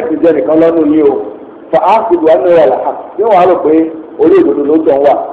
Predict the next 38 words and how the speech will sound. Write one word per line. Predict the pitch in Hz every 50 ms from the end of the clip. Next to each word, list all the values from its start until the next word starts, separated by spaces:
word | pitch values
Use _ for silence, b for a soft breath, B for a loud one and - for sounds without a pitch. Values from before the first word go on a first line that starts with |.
| - - - - - - -
Fa | - 139
á | - - -
ti | - - 320
dì | - 139 127
là, | 131 143 135 - - - - - -
máa | - - 147
wá | 156 156 156
dá | 160 156 147
láre. | 156 160 160 147 - - - - - - - - - - - - - - - - - - - - - - - -
Ẹnìkan | - 180 196 202 180 165 202 208 208
ti | 202 208 208
bá | 208 220 220
dá | 226 233
láre | 466 233 226 208 185
nínú | 175 180 185
yín | 180 185 196 202
lórí | 403 403 392 605
àbòsí. | - 494 508 302 - - - - - - - - - - - - - - - - - - - - - - - - -
Fa | - - 147 143 139 139 139 135 - - - - - -
lìyá | - 127 143 170 208
àlà | 196 170 151 139 127 127
ń | 127 143
kó | - -
lọ | 196 185 180 170
mọ̀ | 151 - 139
àmọ̀ | 131 131 123
dájú | 143 151 160 165 175
pé | - - 370 370 359 349 - - - - - - - -
kékeré | - 403 392 403 403 415 392
àmínà | 165 - - 170 175 175 156 131
náà, | 123 135 147 139 117 95 - - - - - - - - - - - - - - -
fọ́nrán | - 180 185 180 180 175 180 170 160
iná | 151 147 156 170
ni | 165 160 151
mo | 147 143
gbé | 143 151 160
lé | 160 151 139 135
lọ́wọ́. | 147 147 147 143